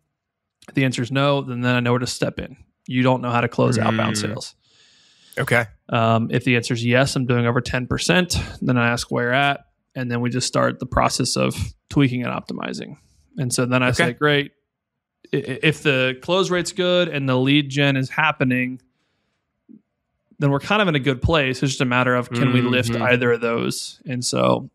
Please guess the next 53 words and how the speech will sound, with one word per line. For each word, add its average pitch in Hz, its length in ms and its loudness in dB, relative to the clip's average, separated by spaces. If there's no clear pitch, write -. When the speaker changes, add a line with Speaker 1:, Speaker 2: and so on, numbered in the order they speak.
Speaker 1:
that's 156 200 0
probably 165 280 0
the 143 100 0
line 135 240 0
of 127 100 -8
thinking 143 360 -6
that 143 100 -4
I 147 60 2
would 147 160 0
do. 160 220 2
I 139 120 0
wouldn't 156 240 0
get 147 100 0
into, 147 140 2
like, 131 200 0
tech 151 240 0
stack. 139 500 0
I 131 60 0
wouldn't 135 300 2
get 131 160 2
into 123 840 0
pricing 131 400 2
model 123 300 2
all 120 160 2
that 123 140 -2
much. 123 320 -2
I 127 40 -4
wouldn't 123 240 0
get 120 120 -8
into, 123 280 -12
like, 120 220 -12
foot - 160 -6
in 127 60 -6
the 123 80 -4
door 123 180 2
offers, 120 580 0
or 120 200 -10
I - 20 -4
just 131 120 -4
wanna 156 120 2
know - 40 0
those 123 240 0
basic 123 400 -8
numbers, 127 460 -6
basic 127 300 -8
things, 139 440 -6
and 143 120 -8
then 123 120 -6
I 120 80 -8
can - 160 -16
kind 120 180 -6
of 120 140 -12
Speaker 2:
Okay. 139 200 -4